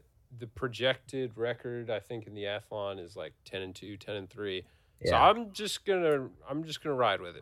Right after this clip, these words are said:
Speaker 1: Feels funny to me, but I, I think maybe someone knows something that I don't,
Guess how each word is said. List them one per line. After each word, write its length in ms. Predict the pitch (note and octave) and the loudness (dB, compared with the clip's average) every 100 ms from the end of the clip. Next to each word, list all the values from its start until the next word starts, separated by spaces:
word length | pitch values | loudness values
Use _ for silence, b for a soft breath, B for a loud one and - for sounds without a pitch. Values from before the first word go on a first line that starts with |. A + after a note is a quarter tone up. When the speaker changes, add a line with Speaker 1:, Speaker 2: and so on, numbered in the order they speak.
| - | -8
Speaker 1:
Feels 200 | C#3+ D3+ | 0 0
funny 320 | - D3+ D3 C#3 | 2 2 4 2
to 80 | |
me, 200 | C3+ C#3+ | 0 0
but 200 | C3 A#2+ | 0 0
I, 380 | G#2 A2+ A#2 A2+ - - _ - | 2 2 2 0 -4 -16 _ -6
I 460 | A2 A2 A2 A2+ G#2 - | -2 0 0 -2 -4 -4
think 260 | B2+ G#2 | -4 -2
maybe 240 | B2 A2+ A2+ | -4 -4 -4
someone 600 | - A2+ G#2 G2+ G2+ G2+ B2 | -8 -6 -4 -4 -8 -12 -8
knows 220 | G#2 F#2+ | -4 -2
something 360 | - F#2+ G2 | -4 -8 -8
that 120 | F#2+ F2+ | -6 -4
I 80 | |
don't, 300 | G2 A2+ C#3+ | 0 0 0